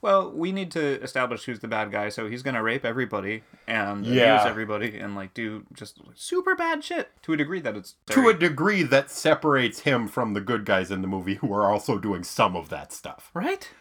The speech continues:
Speaker 2: Yeah.
Speaker 1: Ugh.
Speaker 2: Yeah.
Speaker 1: Looking at you, Charles Bronson. <laughs>
Speaker 2: Oh, boy.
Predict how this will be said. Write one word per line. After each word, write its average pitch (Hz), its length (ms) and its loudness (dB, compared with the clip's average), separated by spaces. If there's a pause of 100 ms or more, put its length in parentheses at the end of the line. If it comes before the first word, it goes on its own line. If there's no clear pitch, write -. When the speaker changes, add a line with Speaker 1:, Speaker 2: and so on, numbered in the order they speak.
(160)
Speaker 2:
Yeah. 101 280 0 (380)
Speaker 1:
Ugh. - 200 -10 (200)
Speaker 2:
Yeah. 123 480 6
Speaker 1:
Looking 151 200 -2
at 165 100 2
you, 135 160 2
Charles 110 240 -4
Bronson. 113 540 -6
<laughs> - 40 -16 (420)
Speaker 2:
Oh, 87 600 0
boy. 67 280 -12